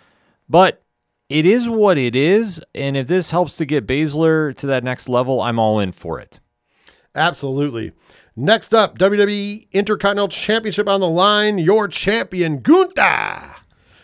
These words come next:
Speaker 2: going one-on-one with Matt Riddle.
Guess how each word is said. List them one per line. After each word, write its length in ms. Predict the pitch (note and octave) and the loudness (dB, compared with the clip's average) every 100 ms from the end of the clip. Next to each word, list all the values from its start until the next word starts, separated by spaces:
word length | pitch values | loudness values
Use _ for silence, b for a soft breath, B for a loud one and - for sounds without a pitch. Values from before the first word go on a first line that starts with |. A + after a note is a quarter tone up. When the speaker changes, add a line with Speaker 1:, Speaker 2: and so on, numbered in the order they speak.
| b - | b -2
Speaker 2:
going 260 | E3 D#3 | 0 2
one-on-one 760 | F#3 F#3+ F#3 F3 F#3 G3 E3+ - b b | 4 4 4 4 4 4 2 -4 b b
with 420 | E3+ G#3+ D#3+ - _ | 4 4 2 -6 _
Matt 440 | F#2+ D3+ G3 G3 - | -6 0 0 0 -8
Riddle. 680 | B2 B2 F3+ A3 E3 D#3+ | -10 -4 -2 0 0 -2